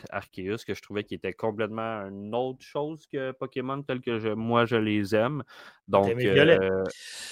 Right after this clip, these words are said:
Speaker 1: j'aimais Violet et Scarlet parce qu'on est revenu avec les badges, on est revenu avec les arènes, on est revenu avec le, ce concept-là, mais dans un
Speaker 2: Le
Speaker 1: monde
Speaker 2: classique.
Speaker 1: ouvert, donc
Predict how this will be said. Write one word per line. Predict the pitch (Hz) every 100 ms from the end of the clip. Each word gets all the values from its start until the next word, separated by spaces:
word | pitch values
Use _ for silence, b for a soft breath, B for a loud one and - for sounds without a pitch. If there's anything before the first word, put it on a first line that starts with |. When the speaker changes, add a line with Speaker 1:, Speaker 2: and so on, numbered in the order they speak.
| 110
Speaker 1:
j'aimais | 127 131 143
Violet | 131 123 117 120
et | 120
Scarlet | 110 110 104 120
parce | - 127
qu'on | 131 127
est |
revenu | 110 123 123 135 143 143 143 - - 135
avec | 123 110 113
les | 104
badges, | 104 113 110
on | 104
est |
revenu | 98 110 120 110
avec | 104 101
les | 104 101
arènes, | 92 101 104
on |
est | 101
revenu | 101 110
avec | 110 98
le, | 104 98 -
ce | -
concept-là, | 98 110 107 139
mais | 156 123
dans | 117 120
un |
Speaker 2:
Le | 127
Speaker 1:
monde | 123
Speaker 2:
classique. | 147 117
Speaker 1:
ouvert, | 113 151
donc | 110